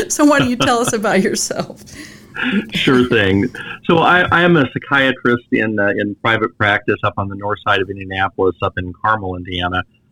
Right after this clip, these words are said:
Speaker 2: uh, with a group called Indiana Health Group. And I, um, I, you know, I see patients across most age ranges. So I'll see kids down to six, although I'm not boarded in child psychiatry.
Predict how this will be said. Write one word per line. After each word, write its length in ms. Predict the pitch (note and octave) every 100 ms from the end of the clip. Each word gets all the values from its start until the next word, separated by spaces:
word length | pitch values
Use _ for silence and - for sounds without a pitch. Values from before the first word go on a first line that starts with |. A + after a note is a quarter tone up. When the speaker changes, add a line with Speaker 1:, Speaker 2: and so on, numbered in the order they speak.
| _
Speaker 2:
uh, 340 | G#2+ F#2+ F#2 F#2
with 200 | G2 -
a 120 | F#2
group 260 | F2 G2+ -
called 260 | G2+ F#2+
Indiana 320 | G2+ F#2+ F#2 -
Health 180 | D3 C3 -
Group. 240 | F2+ F#2
And 80 | G2+
I, 160 | G2 G2 _ _ -
um, 260 | G#2+ G#2+ A#2
I, 180 | F3+ F3 -
you 160 | G3+
know, 60 | F3
I 80 | D#3+
see 140 | -
patients 540 | F3 D3 C3+ B2 A2 -
across 300 | - A2 G#2+
most 320 | A2 G#2+ G2+ G#2
age 200 | G2+ G2
ranges. 420 | G2 F#2+ F#2+ F2+ -
So 60 |
I'll 180 | G2+ F#2+ -
see 160 | G2+ -
kids 240 | - G2+ -
down 240 | G#2 G2
to 80 | F2 E2 -
six, 260 | G2+ - G2
although 200 | F#2 F2+
I'm 160 | F2+
not 280 | F2+ F2+ F#2
boarded 360 | G2+ G#2 G2+ F#2+
in 100 | F2+
child 340 | F#2+ F#2 F2+
psychiatry. 680 | F#2 - F2+ F2 - F#2+